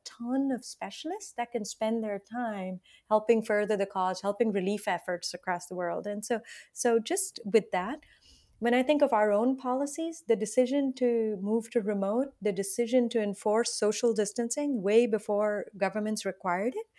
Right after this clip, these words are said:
it was part of us saying, "Hey, look, this is our responsibility to society at large," right? It's not convenient for us as a company, but it's the right thing to do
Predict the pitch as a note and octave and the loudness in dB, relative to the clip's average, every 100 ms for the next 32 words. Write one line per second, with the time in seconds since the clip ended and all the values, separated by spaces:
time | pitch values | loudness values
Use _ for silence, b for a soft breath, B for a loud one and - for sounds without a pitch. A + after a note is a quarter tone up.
0 | B B - B3 B3 C#4+ C#4 C#4+ B3 B3 | B B -4 -4 0 2 2 4 2 2
1 | - A#3+ A3+ A3+ A3 A3 - G3+ B3 C4 | -2 -2 -2 -4 -6 -8 -10 0 2 2
2 | C4 - G3 A#3+ C4 B3+ A3+ A3 - G#3 | -2 -2 0 0 -2 -2 -2 -6 -6 -8
3 | G3+ G3+ G#3 A#3 G#3+ G3+ - G#3 G3 b | -8 -6 -2 -2 -2 -6 -4 -2 -2 b
4 | b - A3 G#3 G#3 G#3+ G#3 G3+ F#3 F3+ | b -6 -2 2 2 2 2 0 -2 -2
5 | G3+ G3+ D#3 E3+ F3+ G3 A3 A#3+ E4+ - | -2 -2 -4 -6 -6 -4 -2 0 -2 -2
6 | A3+ F#3+ D#3+ G#3 B3+ A3 E3 F#3+ _ F#3 | -4 -4 -4 0 2 0 -4 -12 _ -4
7 | F#3 F3+ F3+ F3+ G3 G3 - A3 - b | -2 -4 -8 -8 -10 -12 -12 -12 -12 b
8 | b _ A3 A#3+ - C4 A3 F3+ G3 - | b _ 0 0 0 -2 0 -4 -4 -6
9 | G3+ F#3+ F3+ G3+ F#3 E3 | -6 -6 -6 -6 -4 -6